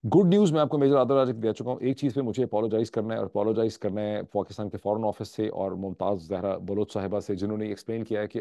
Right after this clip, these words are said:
आईएईए के जो सरबराह हैं वो पाकिस्तान नहीं आए। वो लास्ट टाइम आए थे फरवरी दो हज़ार तेईस में। ये चीज़ चल रही थी, मैंने भी उस पर ट्वीट किया था कि इसकी एक्सप्लेनेशन देनी चाहिए।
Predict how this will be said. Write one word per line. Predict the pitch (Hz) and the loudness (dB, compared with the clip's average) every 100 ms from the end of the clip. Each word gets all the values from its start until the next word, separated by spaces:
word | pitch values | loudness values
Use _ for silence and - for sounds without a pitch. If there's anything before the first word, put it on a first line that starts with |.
| - | -4
आईएईए | 107 117 131 131 135 139 | -2 0 2 2 2 2
के | - 98 - _ _ _ - 110 | 0 -4 -6 _ _ _ -12 -6
जो | 107 | -4
सरबराह | - 98 110 127 | -2 0 2 2
हैं | |
वो | 113 | 0
पाकिस्तान | 101 101 - 110 | -2 -4 -4 -8
नहीं | 101 131 | -6 -4
आए। | 113 107 | -6 -8
वो | - | -6
लास्ट | 104 98 - | -4 -4 -8
टाइम | 101 | -8
आए | 98 | -8
थे | 95 | -8
फरवरी | 104 95 101 | -8 -6 -4
दो | 95 95 | -4 -2
हज़ार | 101 | -4
तेईस | 85 - 101 120 - | -6 -8 -4 -4 -6
में। | 107 _ 98 | -14 _ -10
ये | 101 | -8
चीज़ | - 110 | -6 -6
चल | - 113 | -2 0
रही | 131 131 | 0 0
थी, | 135 | -2
मैंने | 113 107 120 | -6 -6 -4
भी | |
उस | 120 | -4
पर | 120 | -6
ट्वीट | - 110 - | -6 -6 -4
किया | 127 | -4
था | 131 | -4
कि | 104 | -6
इसकी | 107 - | -6 -6
एक्सप्लेनेशन | 101 - 104 120 | -8 -8 -10 -6
देनी | 107 117 | -6 -4
चाहिए। | 127 | -4